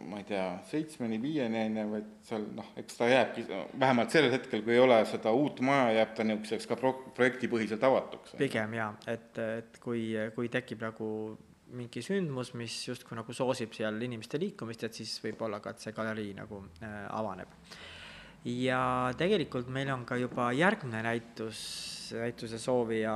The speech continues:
Speaker 2: nagu olemas. Me ei tea, kas see nagu näituseks veel vormub ja ma ei, isegi ei küsinud talt luba, kas ma võin seda avalikustada, aga see lihtsalt on nii põnev, et, äh, ja see haakub sellega, mida me seal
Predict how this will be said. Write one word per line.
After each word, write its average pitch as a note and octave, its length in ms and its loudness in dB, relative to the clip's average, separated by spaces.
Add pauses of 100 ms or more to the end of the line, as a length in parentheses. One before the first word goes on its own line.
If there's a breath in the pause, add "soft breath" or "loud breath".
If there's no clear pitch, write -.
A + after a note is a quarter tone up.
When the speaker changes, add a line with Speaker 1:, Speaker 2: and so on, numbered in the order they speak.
Speaker 2:
nagu A2+ 260 -4
olemas. D#3+ 560 0
Me C3 120 -4
ei - 20 -8
tea, D3 160 6
kas - 160 -6
see B2 80 -4
nagu B2+ 160 -4
näituseks E3 500 -2
veel A#2+ 200 0 (120)
vormub E3 460 2
ja A#2 100 0
ma B2 140 0
ei, C3+ 240 4
isegi A#2+ 240 -2
ei G#2+ 80 -2
küsinud A#2 260 -4
talt A2 220 -4
luba, B2+ 160 -2
kas - 160 -12
ma A2 80 -2
võin A#2 160 -2
seda A#2+ 180 0
avalikustada, A2 640 0 (460 loud breath)
aga A#2+ 160 0
see C3+ 140 6
lihtsalt D3 200 4
on C3 80 4
nii D3 140 2
põnev, B2 480 6
et, - 280 -4
äh, B2 260 4 (320 loud breath)
ja B2+ 60 0
see B2+ 120 2
haakub C#3 480 4
sellega, A2+ 440 4
mida A2+ 280 -2
me A2+ 180 -4
seal A2+ 640 -2